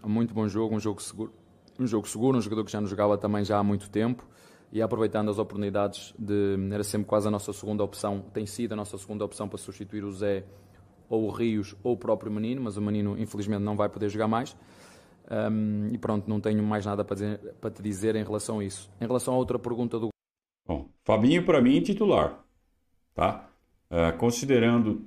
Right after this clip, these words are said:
Speaker 2: os volantes que nós temos no elenco, Menino lesionado, Atuesta voltando de lesão,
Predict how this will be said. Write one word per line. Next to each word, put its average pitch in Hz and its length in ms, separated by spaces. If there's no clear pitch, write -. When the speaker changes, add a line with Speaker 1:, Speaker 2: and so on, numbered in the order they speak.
Speaker 2:
os 92 160
volantes 107 360
que 170 80
nós 160 140
temos 147 280
no 151 60
elenco, 85 400
Menino 135 560
lesionado, 95 580
Atuesta 123 500
voltando 151 720
de 143 120
lesão, 104 480